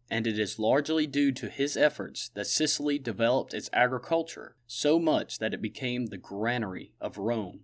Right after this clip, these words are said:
in later centuries. Finally, Timoleon, realizing that Sicily would never have peace while every city was held by mercenary adventurers,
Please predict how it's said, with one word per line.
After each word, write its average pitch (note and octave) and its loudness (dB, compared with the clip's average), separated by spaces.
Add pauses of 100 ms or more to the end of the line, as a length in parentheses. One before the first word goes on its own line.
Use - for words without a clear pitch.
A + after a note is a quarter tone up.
(120)
in G2 -8
later G2 -4
centuries. - -10 (1800)
Finally, A#2 4 (380)
Timoleon, A2+ 0 (480)
realizing D3 6
that A2 -2
Sicily D3+ 2
would G#2+ 0
never C3+ 2
have D3 2
peace D3+ 0
while G#2 -2
every B2 0
city C3+ 4
was G2+ -4
held A#2+ 0
by G#2 -2
mercenary A#2 0
adventurers, C3 -4